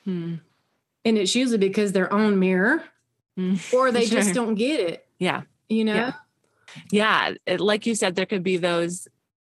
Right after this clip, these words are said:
Speaker 1: you know, secret moments that they're not letting people in on, that they're not seeing, their friends aren't seeing them go back home and drink more. And, you know, there's, uh, all this secretiveness. So they really might not have a, a image at all of what, what reality is, what's really going on. So I lo-,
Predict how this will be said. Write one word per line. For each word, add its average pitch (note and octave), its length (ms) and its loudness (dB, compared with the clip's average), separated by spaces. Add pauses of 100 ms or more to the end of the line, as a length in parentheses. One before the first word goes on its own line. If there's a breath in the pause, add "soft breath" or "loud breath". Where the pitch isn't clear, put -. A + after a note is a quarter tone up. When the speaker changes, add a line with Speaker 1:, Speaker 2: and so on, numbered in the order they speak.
Speaker 1:
you G#3 120 2
know, E3 120 2
secret G3+ 420 -2
moments F3 500 -2
that D#3 320 0
they're F#3 180 0
not F#3 200 0
letting E3+ 240 -2
people E3 280 -6
in D3+ 180 -2
on, C3 160 0
that D3 180 -2
they're E3 140 0
not E3 300 0
seeing, D#3+ 500 -4
their E3 100 -2
friends E3+ 300 -4
aren't D#3+ 180 -4
seeing D#3 200 -4
them D3+ 160 -4
go D3+ 180 -2
back D3+ 220 -2
home D#3 240 -4
and D3+ 120 -4
drink D3+ 280 -6
more. C#3+ 280 -2
And, D3 300 -4 (240 loud breath)
you F3+ 80 0
know, E3 100 0
there's, E3 220 -2
uh, - 240 -4
all E3 140 2
this E3 200 -2
secretiveness. D#3 600 -4
So D3 260 0 (240 loud breath)
they F#3 160 0
really F#3+ 240 2
might G#3 220 2
not A3+ 200 0
have A#3+ 220 2
a, A3 260 2
a F#3+ 280 0
image B3 260 -2
at G#3+ 80 -2
all C4 340 0
of G3+ 120 -4
what, G#3 240 -4 (100)
what G3 220 -4
reality F#3+ 640 0
is, D#3+ 180 -6
what's F3 180 -8
really F3 300 -2
going D#3 340 -4
on. D3+ 340 -2 (500)
So G#3 100 -2
I G#3 220 2
lo-, A3+ 180 0